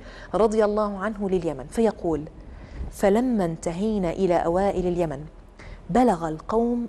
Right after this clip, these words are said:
الخبر فجمعوا له، فصلى علي بنا الفجر، فلما فرغ صفنا صفاً واحداً،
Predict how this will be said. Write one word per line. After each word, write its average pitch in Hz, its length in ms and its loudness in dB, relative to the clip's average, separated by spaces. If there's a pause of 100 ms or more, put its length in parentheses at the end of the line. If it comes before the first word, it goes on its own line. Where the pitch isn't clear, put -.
الخبر 185 480 -4 (460)
فجمعوا 214 600 2
له، 160 160 0 (560)
فصلى 214 480 0
علي 180 380 0
بنا 175 340 0
الفجر، 190 380 -4 (460)
فلما 220 580 2
فرغ 160 380 -4 (400)
صفنا 175 720 0
صفاً 220 480 -2
واحداً، 185 580 -2